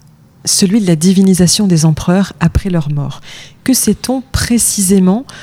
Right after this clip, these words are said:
de cette pratique ? Est-ce qu'elle entrait dans le schéma religieux des Romains ?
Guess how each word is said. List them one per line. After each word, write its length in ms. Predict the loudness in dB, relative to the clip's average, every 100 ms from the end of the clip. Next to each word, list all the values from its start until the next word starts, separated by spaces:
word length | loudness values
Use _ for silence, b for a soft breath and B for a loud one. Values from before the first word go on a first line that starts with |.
| B -2
de 80 | 0
cette 220 | 0 -2
pratique ? 400 | -2 -4 -6 -4
Est-ce 140 | -4
qu'elle 200 | 0 2
entrait 420 | 2 0 -2 -2 -2
dans 140 | 0
le 120 | 2
schéma 540 | 2 0 0 0 -2 -2
religieux 500 | 0 0 -2 -2 0
des 100 | 0
Romains ? 380 | 2 0 -2